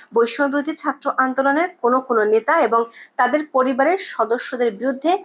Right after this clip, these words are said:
চাঁদাবাজির অভিযোগ প্রকাশ্যে এসেছে। গণ অভ্যুত্থানে নেতৃত্ব দেওয়া এই প্ল্যাটফর্মের রংপুরের এক নেতার এক লাখ টাকা চাঁদা দাবির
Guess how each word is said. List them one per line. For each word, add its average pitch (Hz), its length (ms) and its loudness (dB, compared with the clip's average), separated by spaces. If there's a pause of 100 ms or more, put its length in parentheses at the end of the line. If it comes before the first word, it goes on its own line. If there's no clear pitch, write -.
(280)
চাঁদাবাজির 269 760 2
অভিযোগ 214 360 0 (200)
প্রকাশ্যে 220 500 -2 (100)
এসেছে। - 320 -8 (500)
গণ 233 140 2 (140)
অভ্যুত্থানে 277 480 -2 (180)
নেতৃত্ব 220 380 -2 (100)
দেওয়া 285 160 4 (140)
এই 208 160 6
প্ল্যাটফর্মের 233 720 0
রংপুরের 208 440 2
এক 214 160 0 (140)
নেতার 214 280 0 (300)
এক 233 80 -10 (140)
লাখ 226 140 2 (100)
টাকা 220 240 0 (160)
চাঁদা 185 280 2
দাবির 208 300 0